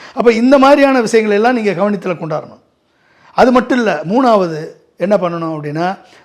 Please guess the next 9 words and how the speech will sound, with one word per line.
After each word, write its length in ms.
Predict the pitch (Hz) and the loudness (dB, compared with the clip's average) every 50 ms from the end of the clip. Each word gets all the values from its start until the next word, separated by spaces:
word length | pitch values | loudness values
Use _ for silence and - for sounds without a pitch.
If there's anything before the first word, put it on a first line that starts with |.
| _ _ | _ _
ஒட்டுமொத்தமா 800 | 160 170 190 180 - 302 302 269 - - 233 208 208 208 226 233 - - _ _ _ _ _ _ | -6 -6 -2 0 0 0 0 0 0 -2 -2 -2 -2 -2 -4 -6 -8 -14 _ _ _ _ _ _
இந்த 600 | 190 208 220 208 190 185 196 220 226 226 - - - | -6 -4 -4 -2 0 0 0 0 -2 -6 -8 -2 0
கடன்ல 500 | 208 233 277 294 302 277 262 254 269 254 | 2 2 4 2 2 2 2 2 2 2
மூழ்கி 280 | 214 240 240 233 233 | 2 0 0 -2 -2
கொண்டிருக்கிறது 500 | 202 - 202 190 196 190 170 196 196 196 | -4 -4 -4 -4 -4 -4 -4 -4 -4 -4
மாநிலம். 400 | 180 170 170 170 160 143 123 - - _ _ _ _ _ _ | -2 -2 -4 -4 -6 -8 -10 -14 -16 _ _ _ _ _ _
நீங்க 500 | 202 226 254 240 226 233 254 269 277 254 202 | -2 0 0 2 2 2 2 2 0 0 2
இலவச 360 | 202 254 302 285 233 254 233 | 2 4 4 2 2 0 -2
திட்டங்கள், 460 | - 240 196 220 - 196 220 240 | -4 -4 -4 -4 -2 0 -2 -2